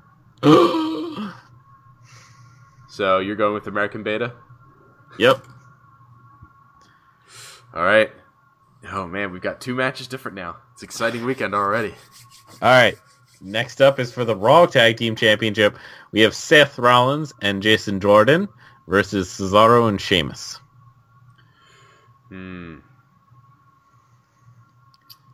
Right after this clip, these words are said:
Speaker 2: This is so fucking hard.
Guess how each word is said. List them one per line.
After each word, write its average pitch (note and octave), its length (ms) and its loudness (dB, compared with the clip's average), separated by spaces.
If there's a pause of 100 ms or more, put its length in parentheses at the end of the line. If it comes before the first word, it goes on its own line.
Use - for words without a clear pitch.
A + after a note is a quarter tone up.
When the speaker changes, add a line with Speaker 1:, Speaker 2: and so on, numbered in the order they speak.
(1700)
Speaker 2:
This - 100 -20
is - 40 -18
so - 240 -12
fucking F2+ 320 -16
hard. E2+ 380 -8